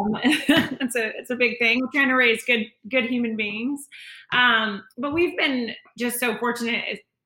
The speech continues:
through working with y'all at Help One Now to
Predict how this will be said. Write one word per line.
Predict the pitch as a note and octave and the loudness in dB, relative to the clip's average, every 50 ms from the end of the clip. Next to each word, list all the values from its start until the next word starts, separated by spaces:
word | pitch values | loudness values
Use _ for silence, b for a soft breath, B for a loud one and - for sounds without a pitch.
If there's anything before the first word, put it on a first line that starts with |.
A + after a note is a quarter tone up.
| _ - | _ 0
through | A#3 A3+ A3 G#3+ G#3+ G3+ G#3 - - | 2 4 4 4 2 -2 -2 -4 -4
working | A3+ A3 - A3 G#3+ G#3+ | -4 -4 -4 -6 -8 -8
with | - - | -6 -4
y'all | G#3 G3+ G3+ G3+ | -2 0 0 -2
at | G3+ F#3+ | -2 -4
Help | G3+ G#3 G#3 | -6 -4 -4
One | G#3 G3+ | -4 0
Now | G3+ G3+ G3+ G3+ G3+ G3 F#3+ F#3 - B B B B B - | 2 2 2 4 2 2 0 -2 -4 B B B B B -4
to | - A#3+ A3 G3+ - | -2 0 0 -2 -4